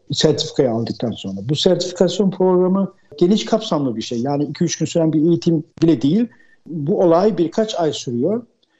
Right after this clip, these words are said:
ve proje bazında uygulamalar göz önünde bulundurularak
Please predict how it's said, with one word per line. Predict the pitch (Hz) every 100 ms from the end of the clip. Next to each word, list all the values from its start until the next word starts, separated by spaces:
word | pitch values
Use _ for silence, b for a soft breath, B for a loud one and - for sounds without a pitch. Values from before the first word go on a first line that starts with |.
| _ -
ve | 160
proje | - 214 208 220
bazında | 175 175 143 175 180 180
uygulamalar | 160 170 165 180 175 180 208
göz | 190 160 143
önünde | 156 156 151 147 - _ -
bulundurularak | 147 151 139 147 165 180 175 -